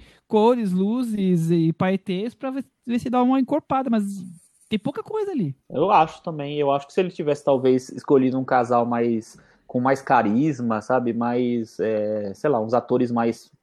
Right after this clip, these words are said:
Speaker 2: mais fortes, assim, eu acho que poderia ter ido pra um outro caminho, porque é um filme que, que exige das, das, dos papéis, né, das interpretações,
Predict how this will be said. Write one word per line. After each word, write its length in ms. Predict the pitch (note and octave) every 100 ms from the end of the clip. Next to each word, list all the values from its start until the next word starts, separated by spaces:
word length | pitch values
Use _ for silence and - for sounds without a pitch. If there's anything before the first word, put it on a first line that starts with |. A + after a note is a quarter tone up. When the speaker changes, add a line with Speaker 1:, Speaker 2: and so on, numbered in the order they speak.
| -
Speaker 2:
mais 260 | G#2+ G#2 -
fortes, 560 | - A2+ C#3 C3+ A2+
assim, 400 | G#2+ - B2 D#3+ _ _ _ _ -
eu 160 | B2+
acho 180 | B2 -
que 80 | D3+
poderia 320 | D#3 C#3+ D3
ter 460 | D3 E3 D3+ C#3 -
ido 220 | C3 C3+
pra 140 | -
um 60 | C#3+
outro 200 | C#3+ -
caminho, 360 | F3+ D#3 C#3
porque 300 | C3+ A2+ C3 -
é 100 | C3+
um 80 | F3+
filme 260 | D3+ C3
que, 260 | A#2+ C3 A2+
que 160 | - B2
exige 340 | A#2+ A2+ A2+ A2
das, 300 | A2+ G#2+ -
das, 500 | G#2 G#2 G2+ - -
dos 140 | A2 -
papéis, 480 | A#2 - A2+ A2
né, 80 | G#2
das 180 | G2 G2+
interpretações, 760 | G#2+ G#2+ A2 G2+ G#2+ - G#2+